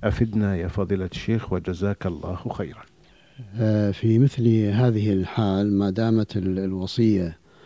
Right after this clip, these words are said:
Speaker 2: آه، ثابتة وصحيحة ويقر بها الابن وأخيه، فعليهم تنفيذ الوصية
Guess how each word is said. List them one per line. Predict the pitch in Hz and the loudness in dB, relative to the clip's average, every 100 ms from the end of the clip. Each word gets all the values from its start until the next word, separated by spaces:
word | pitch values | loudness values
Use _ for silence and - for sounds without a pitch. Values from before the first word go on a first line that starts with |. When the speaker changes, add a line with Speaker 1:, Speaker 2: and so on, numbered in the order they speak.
| - - _ - 110 | -20 -20 _ -14 -6
Speaker 2:
آه، | 95 92 90 | -4 -4 -4
ثابتة | - 117 107 107 - 107 104 | 0 2 2 -2 0 0 2
وصحيحة | 98 92 - 90 110 101 - 104 107 107 110 | 0 -2 -4 -2 0 0 0 -2 0 -2 -2
ويقر | 107 92 - - 90 95 98 92 120 104 | -4 -6 -8 -10 -8 -4 -6 0 0 2
بها | 92 95 92 92 90 87 90 87 - - - - _ - | 0 -2 0 0 0 -2 -4 -6 -12 -20 -20 -20 _ -8
الابن | 92 92 107 104 107 104 101 | -4 -2 0 2 4 4 4
وأخيه، | 95 87 87 85 82 82 85 - - - 113 107 107 - - - _ _ | 2 -2 -4 -4 -6 -8 -10 -10 -10 -4 0 0 -2 -10 -20 -20 _ _
فعليهم | - 113 113 113 110 - 95 92 110 120 131 120 131 | -4 0 2 2 -2 -6 -6 -2 2 4 6 6 4
تنفيذ | - 110 101 120 113 | 2 -2 2 2 2
الوصية | 107 104 - 113 107 101 | 0 -2 -2 0 0 -2